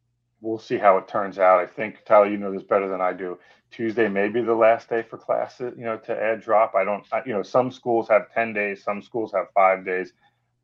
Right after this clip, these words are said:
I, I apologize for not being versed in Penn State's, but it has to happen quickly. I think both sides are trying to make it happen.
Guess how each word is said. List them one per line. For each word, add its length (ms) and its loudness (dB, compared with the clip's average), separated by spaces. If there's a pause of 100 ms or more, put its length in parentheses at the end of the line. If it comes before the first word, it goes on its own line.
(300)
I, 80 2 (100)
I 120 8
apologize 560 6
for 100 -12
not 200 0
being 240 -10
versed 300 -4
in 120 -14
Penn 240 -8
State's, 440 -8
but 260 -2 (360)
it 140 0
has 280 8
to 80 -2
happen 320 8
quickly. 460 -4
I 60 -2
think 280 -10
both 260 0
sides 300 6
are 80 -14
trying 400 -2
to 100 -14
make 260 -6
it 100 -10
happen. 500 4